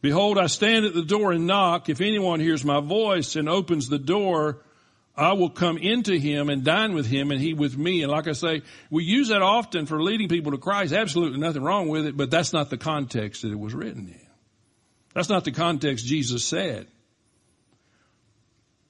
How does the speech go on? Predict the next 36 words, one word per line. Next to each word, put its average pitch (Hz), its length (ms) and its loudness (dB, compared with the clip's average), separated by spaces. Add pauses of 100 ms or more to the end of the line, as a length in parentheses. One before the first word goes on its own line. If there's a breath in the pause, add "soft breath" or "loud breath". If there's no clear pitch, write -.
(540)
He's 160 200 0
talking 170 580 2
to 151 180 0
the 139 100 -2
church 196 420 0
of 135 140 -2
Laodicea. 170 1120 0 (1300)
Maybe 160 320 2
next 170 340 0
week, 170 640 -2 (420)
or 113 60 -12
sometime 156 440 -2
we'll 151 180 0
deal 151 280 0
with 143 120 -2
some 143 180 -2
of 131 80 -4
the, 131 140 -4 (200 soft breath)
or 123 80 0
those 143 220 2
letters 143 480 2
that 117 120 0
he 127 120 0
wrote 127 300 -2
to 110 80 -6
the 101 100 -8
churches. 139 580 -8 (360 loud breath)
But 160 100 2
he's 139 160 0
dealing 226 340 2
with 175 140 0
a 147 80 0
church 196 420 -2
that 156 140 -2
he 220 220 4
says 156 540 0